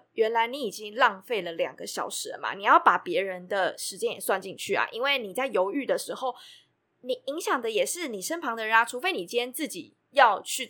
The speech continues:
逛街，或者是你自己在做选择，那就算了，那就是你自己的事情了。可是你有没有想过，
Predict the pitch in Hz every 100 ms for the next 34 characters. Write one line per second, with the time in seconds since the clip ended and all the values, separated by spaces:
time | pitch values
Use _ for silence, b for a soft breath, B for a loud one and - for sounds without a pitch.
0 | - - 196 196 196 180 202 b b b
1 | 302 220 220 233 180 - 214 220 214 269
2 | - - 190 - 311 339 - - 330 165
3 | 135 - 254 277 294 349 214 - 233 196
4 | - 196 - - - 233 359 330 247 247
5 | 185 - 233 214